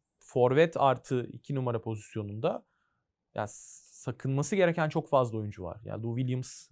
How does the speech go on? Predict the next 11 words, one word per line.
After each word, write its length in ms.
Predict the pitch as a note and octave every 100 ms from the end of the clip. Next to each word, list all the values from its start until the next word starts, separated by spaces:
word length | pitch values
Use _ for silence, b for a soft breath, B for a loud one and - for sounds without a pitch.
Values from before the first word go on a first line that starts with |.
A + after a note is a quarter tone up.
| A#2
giriyor 280 | A2+ A#2+ A#2+
oyuna. 380 | A#2 A2+ A#2
İşte 220 | A2+ - A#2
Huerter'ı 340 | B2+ B2 B2+
söyledin. 560 | - B2 B2 A#2 B2 - _ _ _ _ _ _ _ _
Huerter 300 | B2+ A#2+ B2+
kötü 240 | C3 B2
bir 40 | C3
savunmacı 440 | D3 C#3 D3 E3+
değil 180 | B3 A#3+
de 220 | D3+ G#2+